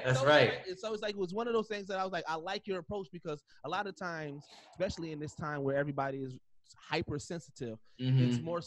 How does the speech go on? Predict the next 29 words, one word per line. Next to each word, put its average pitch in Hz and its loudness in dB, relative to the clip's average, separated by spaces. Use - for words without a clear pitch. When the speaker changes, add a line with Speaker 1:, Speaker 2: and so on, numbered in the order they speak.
Speaker 2:
it's 156 -6
always 165 0
attack, 175 -10
attack, 165 -10
attack, 160 -10
cancel. 170 -10
And 185 -10
it, 214 -10
Speaker 1:
Yeah. 123 4
Speaker 2:
you, 214 -8
you, 196 -8
you 202 -8
approach 202 -6
it 180 -8
more 185 -6
with, 165 -6
"Well, 147 -10
you 156 -12
know, 160 -10
yeah, 175 -8
I'm 156 -6
disappointed." 151 -12
Not 165 -10
necessarily 151 -10
canceling 135 -12
them 131 -10
out, 131 -4
but, 120 -8
like, 117 -12